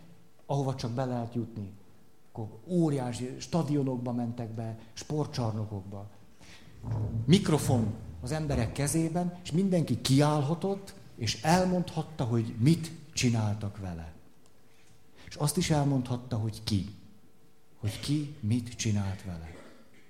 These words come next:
És akkor ez ment, volt, hogy sok napon keresztül, egyetlen perc szünet nélkül, mindig valaki elmondta, hogy vele ki mit csinált a diktatúra alatt,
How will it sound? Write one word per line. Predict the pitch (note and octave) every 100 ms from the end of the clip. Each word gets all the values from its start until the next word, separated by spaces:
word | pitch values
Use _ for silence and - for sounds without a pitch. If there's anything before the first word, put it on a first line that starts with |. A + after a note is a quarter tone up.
| - - - - - - - - - - - - - - - - - - - - - - -
És |
akkor | C3+ - A#2
ez | G#2+
ment, | C#3 E3+ E3+ A#2
volt, | C#3 D3+
hogy | C3+ B2
sok | - - E3+ A#2+
napon | C3 D#3+ D3+ B2+ B2
keresztül, | C3+ A#2+ G#2+ - A2 G2 F2+ - - - -
egyetlen | E3+ D#3 D3+ - C3+ B2
perc | B2+ A#2+
szünet | - C#3 A2+ -
nélkül, | A#2 G#2+ A2
mindig | G#2 D#3 E3+ A#2+
valaki | B2+ A#2+ A#2 G2+ C#3+ C3
elmondta, | C#3+ D3 E3 D3 B2+
hogy | A2+
vele | C3 B2 A2+
ki | - C#3+ C#3
mit | C3 C#3+ -
csinált | C#3 C#3 A#2+
a | G#2+
diktatúra | G2 B2 - - A#2+ - A2+ G#2+ G2+
alatt, | B2+ D#3+ E3+